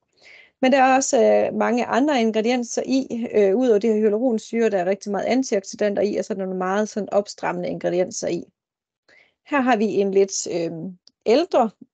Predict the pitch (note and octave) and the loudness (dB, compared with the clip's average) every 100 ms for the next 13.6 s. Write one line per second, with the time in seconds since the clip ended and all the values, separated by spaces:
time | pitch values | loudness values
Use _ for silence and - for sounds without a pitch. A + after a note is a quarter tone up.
0 | - G#3 G3+ G3 F#3+ G#3 - A3+ C#4 C4+ | 0 2 4 2 0 -6 -2 0 0 0
1 | A#3 G#3 G3 G#3 A#3 C4 G#3 F#3+ - E4+ | -2 -6 -2 0 0 0 -4 -6 0 0
2 | A3+ G3 G3 F#3+ G#3+ - A#3+ - F#3+ F3+ | 0 -2 -2 -2 -6 -4 -4 -4 -4 -2
3 | F#3 F#3+ G3+ - C4 - A#3+ A#3 C4 _ | -2 -4 -6 -2 -2 -2 -2 0 -2 _
4 | - _ - F#3+ E3+ D3 - G#3+ B3 G3 | -20 _ -4 2 2 2 0 -2 0 0
5 | F#3+ - A3 A3+ A3+ G#3+ A#3 A3+ G#3+ - | 0 0 0 2 2 2 2 0 -4 -6
6 | A#3 D4 C#4+ C#4+ C4+ C#4 A#3+ G#3+ B3 A#3+ | -4 0 -2 -2 -2 -2 2 2 2 0
7 | A3 F#3+ - F#3+ G3 G#3 F#3+ F#3+ A3+ C4 | 0 -2 -4 -6 -4 -2 0 2 2 0
8 | - G3+ G3+ G3 F#3+ G3+ A3 A3 F3+ G3+ | -2 -6 -4 -2 -2 2 2 0 -2 -4
9 | - G3 F#3+ G3 G#3 A3 G3 G#3+ - G3+ | -4 -2 -2 0 2 4 4 2 0 -4
10 | G3+ A#3 A#3 G3+ G3+ G#3 B3 B3 G3 - | -2 0 -2 -4 -10 -6 -4 -2 -2 -2
11 | F#3 - - A3 G3+ G#3+ A#3 A#3+ A3 A#3+ | -8 -6 -6 -2 0 2 0 0 -2 0
12 | C4+ A3+ F#3+ G#3 - - - G3+ - G#3+ | 0 0 -2 -2 -4 -2 -4 -4 -4 -2
13 | A3 A3 - E4+ D4+ | -2 -2 -2 -2 -2